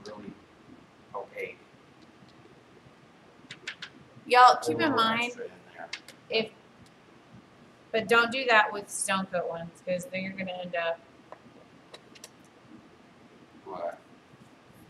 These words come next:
Speaker 2: If you put too much stone coat into your resin, number one, it's gonna thin it out. And so it's gonna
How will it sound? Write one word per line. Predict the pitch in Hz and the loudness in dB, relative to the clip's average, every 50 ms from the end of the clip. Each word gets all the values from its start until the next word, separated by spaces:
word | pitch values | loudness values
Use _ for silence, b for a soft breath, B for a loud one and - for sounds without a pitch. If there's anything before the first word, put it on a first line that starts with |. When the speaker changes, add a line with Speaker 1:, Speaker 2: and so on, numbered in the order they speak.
| - - - - - - - | -20 -20 -20 -20 -20 -14 -10
Speaker 2:
If | 214 202 | -6 -4
you | 233 233 226 | -4 -2 0
put | 254 262 254 262 | 2 0 0 0
too | - - 240 | -2 -6 -4
much | 226 233 226 220 | -4 -4 -4 -4
stone | - - - 208 196 196 196 | -6 -4 -4 -4 -4 -4 -4
coat | - 220 214 208 202 202 196 - - - - - - - - - - - - - | -2 0 2 2 2 0 0 -4 -10 -16 -20 -20 -20 -20 -20 -20 -20 -20 -16 -12
into | 196 196 196 | -8 -8 -6
your | 196 190 190 185 | -4 -4 -4 -2
resin, | 185 185 185 185 185 185 185 180 180 180 180 175 180 185 - - - - - - - - - - - - - - - - - - - - | -2 -4 -4 -6 -8 -8 -10 -10 -10 -10 -10 -10 -12 -14 -16 -20 -20 -20 -20 -20 -20 -20 -20 -20 -20 -20 -20 -20 -20 -20 -20 -20 -20 -14
number | - 196 196 | -10 -6 -2
one, | 196 226 240 240 233 214 | 2 4 4 4 4 0
it's | 185 - - | -4 -6 -8
gonna | - 202 185 185 | -10 -10 -10 -10
thin | 180 - 196 185 180 | -10 -8 -8 -8 -6
it | 170 165 | -4 -4
out. | 170 165 165 156 - - - - - - - - - - - - - - - - - - - - - - - - - - - - - - - - - - - - - - | -4 -4 -4 -4 -6 -8 -10 -14 -20 -20 -20 -20 -20 -20 -20 -20 -20 -20 -20 -20 -20 -20 -20 -20 -20 -20 -20 -20 -20 -20 -20 -20 -20 -20 -20 -20 -20 -20 -20 -20 -20 -14
And | 202 - | -8 -4
so | 202 190 | -2 -2
it's | 190 - - - | -2 -4 -8 -16
gonna | - - 190 180 180 180 180 | -14 -12 -12 -10 -10 -10 -12